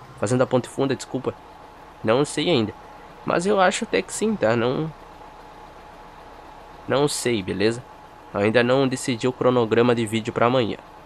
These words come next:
Bom, aí tá bom.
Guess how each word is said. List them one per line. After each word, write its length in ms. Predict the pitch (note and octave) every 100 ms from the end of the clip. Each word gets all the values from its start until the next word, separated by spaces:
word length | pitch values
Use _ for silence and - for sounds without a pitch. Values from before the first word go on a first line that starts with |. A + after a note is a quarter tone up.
| - - - - - -
Bom, 220 | E3 B2 - - - - - - - -
aí 160 | - D3+
tá 160 | F#3+
bom. 220 | D3+ D#3